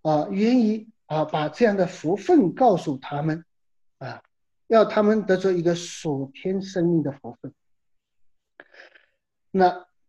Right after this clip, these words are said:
八福呢，就是特别讲到的属天之命，啊，属天之人，啊，那这方面的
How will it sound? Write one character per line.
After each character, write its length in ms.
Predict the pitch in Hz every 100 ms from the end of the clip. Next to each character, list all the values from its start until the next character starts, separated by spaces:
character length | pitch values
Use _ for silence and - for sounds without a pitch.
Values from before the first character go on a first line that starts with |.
| _
八 240 | 226 247
福 240 | 240 190 190
呢， 320 | 190 180 -
就 100 | -
是 140 | 180 185
特 480 | - - 254 233
别 400 | 180 175 185 - _ -
讲 340 | 175 139 139 139
到 360 | 202 180 - - -
的 120 | 175
属 340 | 170 - 160 151
天 400 | - 247 269 285
之 220 | - 233
命， 320 | 240 226 180 _ _ _
啊， 120 | 175 180
属 200 | - 170
天 280 | - 269 269
之 160 | 220
人， 360 | 208 165 190 196 _ _ _ _ _
啊， 380 | 147 143 - - _
那 300 | 175 180 - - _
这 100 | 220
方 340 | 208 233 214 226
面 240 | 220 185
的 260 | 175 175